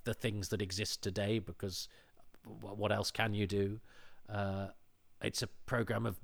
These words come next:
big ideas, um, that, that, and, and sometimes limited expression.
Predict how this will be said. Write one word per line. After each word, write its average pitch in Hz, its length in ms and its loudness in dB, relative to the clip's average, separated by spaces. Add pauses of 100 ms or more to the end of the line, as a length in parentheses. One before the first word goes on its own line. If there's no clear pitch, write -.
big 143 240 10
ideas, 117 920 6 (400)
um, 92 500 -4 (540)
that, 104 200 0 (140)
that, 98 220 -2 (460)
and, 90 200 -4
and 90 100 -6
sometimes 104 440 2
limited 117 420 6
expression. 104 760 0